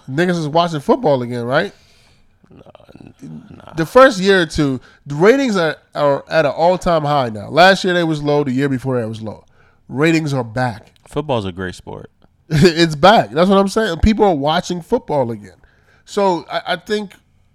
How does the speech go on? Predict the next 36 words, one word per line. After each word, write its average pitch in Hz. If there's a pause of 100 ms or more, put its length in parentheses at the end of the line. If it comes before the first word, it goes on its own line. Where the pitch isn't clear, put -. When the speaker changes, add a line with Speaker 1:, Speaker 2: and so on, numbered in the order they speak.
(140)
Speaker 1:
you 185
know, 165
the 151
whole 170
premise 170
of, 151
of 131
what 147
they 156
were 143
trying 139
to 120
do, 139
which 127
is 117
Colin 127
Kaepernick's, 117 (400)
um, 113 (200)
people, 127 (300)
was 147
to 147
put 175
the 135
truth 233
out 107
there. 110
And 117
the 117
truth 185
is, 147 (500)
like, 139
he 147
still 190
wants 165
to 175
play. 127